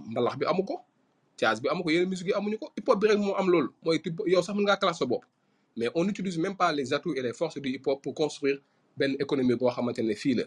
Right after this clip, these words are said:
Mais je suis sûr et certain, il y a tellement de modèles qu'on peut développer en s'inspirant des Américains et en l'adaptant à nos réalités socioculturelles. Affaire bi day dox. Mais aujourd'hui, comme j'ai dit, nous avons beaucoup de rois dans un seul royaume, ce qui fait que personne ne veut lâcher du lest,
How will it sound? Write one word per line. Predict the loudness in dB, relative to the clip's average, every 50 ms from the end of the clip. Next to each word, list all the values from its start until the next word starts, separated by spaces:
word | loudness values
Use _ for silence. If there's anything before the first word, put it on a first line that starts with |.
| -4 -4
Mais | -4 -4 -2
je | -2 -4
suis | -4 -2 -4 -4
sûr | -2 -2 0 0
et | 0
certain, | 2 0 0 0 -2 -4
il | -2 -2
y |
a | -2 -4
tellement | -4 -4 -6 -2 0 2 2
de | 2 2
modèles | 0 0 0 -2 -2
qu'on | -2 -4 -6
peut | -4 -6
développer | -6 -6 -4 -4 -6 -2 2 4 4 4 2 -2 _ _ _ _ _ -4
en | -4 -2
s'inspirant | 0 0 0 0 2 2 2 4 4 4
des | 4 4 4 4
Américains | 2 2 0 0 0 0 0 0
et | 0 0
en | 0 2
l'adaptant | 2 2 2 2 2 2 2 2 2 2
à | 2 2
nos | 2 0 0
réalités | 2 2 2 2 2 0 -4
socioculturelles. | -6 -6 -8 -6 -6 -6 -4 -2 -4 -4 -4 -4
Affaire | -6 -6 -6 -6 -8
bi | -4 -2
day | -2 -2 0
dox. | 0 -2 -4 -6 _ _ _ _ _ _ _ _
Mais | -2 -2 -2 0 0
aujourd'hui, | 0 2 4 4 4 4 2 0 0 0 0 0 0
comme | 0 0 2
j'ai | 2 2 2
dit, | 2 2 0 0 2
nous | 0 0 2 2
avons | 2 2 0 -2 0
beaucoup | 0 0 2 2 4 4
de | 6 4
rois | 4 4 4 4 4 4 2 0 -4 _ _ _ _ _
dans | -8 -6 -4 -4 -4 -4 -6 -6
un | -8 -8
seul | -4 -2 0 0
royaume, | 2 2 2 2 2 4 4 2 2 0 -4 -4 -4 _ _ _ _ _ _ _ _
ce | -6 -2 -2
qui | 0 0 0 2
fait | 4 4 2 4
que | 2 2 4 4 4
personne | 4 2 0 0 0 0 0
ne | 2
veut | 2 2 0
lâcher | 0 0 -2 -4
du | -4 0
lest, | 2 2 2 2 0 -4